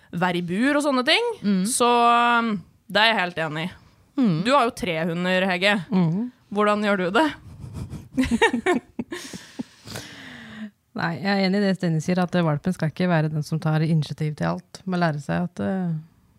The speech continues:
Speaker 3: vente på at det skal skje noe, på en måte.
Speaker 1: Mm.
Speaker 2: Ja, ikke sant? Å være den
Speaker 3: Ikke
Speaker 2: som
Speaker 3: være
Speaker 2: får
Speaker 3: den
Speaker 2: se
Speaker 3: som
Speaker 2: om det
Speaker 3: er,
Speaker 2: er
Speaker 3: eh, aktiv, nei.
Speaker 2: Mhm. For det skjer jo veldig fort, da.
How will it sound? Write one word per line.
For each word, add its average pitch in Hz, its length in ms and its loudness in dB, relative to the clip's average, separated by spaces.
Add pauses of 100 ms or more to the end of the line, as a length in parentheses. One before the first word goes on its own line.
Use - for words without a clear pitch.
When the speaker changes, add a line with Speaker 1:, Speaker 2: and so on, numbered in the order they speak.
(460)
Speaker 3:
vente 165 460 -6
på 180 160 -6 (1700)
at - 100 -10
det 180 80 -8
skal 185 180 -4
skje 165 140 0
noe, 185 160 -2
på 196 100 -8
en 196 60 -4
måte. 214 220 -4 (120)
Speaker 1:
Mm. 196 360 0 (100)
Speaker 2:
Ja, 214 160 4
ikke 247 180 -2
sant? 262 220 -2
Å 220 60 0
være 202 280 4
den 185 160 2
Speaker 3:
Ikke 196 120 2
Speaker 2:
som 190 60 6
Speaker 3:
være 180 120 6
Speaker 2:
får - 20 6
Speaker 3:
den 170 80 8
Speaker 2:
se 151 80 4
Speaker 3:
som 156 100 4
Speaker 2:
om 180 60 4
det 170 60 4
Speaker 3:
er, 165 160 4
Speaker 2:
er 175 80 4
Speaker 3:
eh, 170 420 -2
aktiv, 196 400 0
nei. 226 140 -2 (160)
Speaker 2:
Mhm. 208 360 2 (1000)
For 247 80 2
det 220 180 4
skjer 160 200 0
jo 160 100 2
veldig 151 160 -2
fort, 254 160 0
da. - 100 2